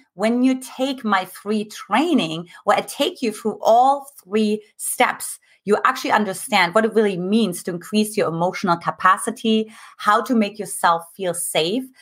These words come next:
how to make the man who's in your presence feel safe as well. You'll also learn, like, what other parts are inside of you. Are they in conflict? What's going on?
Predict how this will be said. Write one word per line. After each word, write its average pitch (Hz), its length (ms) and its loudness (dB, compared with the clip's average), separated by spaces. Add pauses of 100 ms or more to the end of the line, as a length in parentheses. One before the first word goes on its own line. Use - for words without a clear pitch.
(120)
how 196 140 2
to 202 120 -4
make 175 180 -2
the 175 80 0
man 165 600 2
who's 208 160 0
in 180 140 -2
your 170 140 0
presence 208 580 0 (280)
feel 202 220 4
safe 180 380 0 (180)
as 165 260 2
well. 170 520 2 (280)
You'll 226 140 6
also 254 400 2
learn, 185 440 0 (180)
like, 190 160 2
what 196 300 2
other 190 280 2
parts 185 260 0
are 165 80 2
inside 156 340 0
of 190 140 0
you. 269 300 0 (300)
Are 185 180 4
they 202 160 0
in 185 100 -6
conflict? 180 680 -2 (180)
What's 202 340 0
going 180 360 0
on? 170 400 2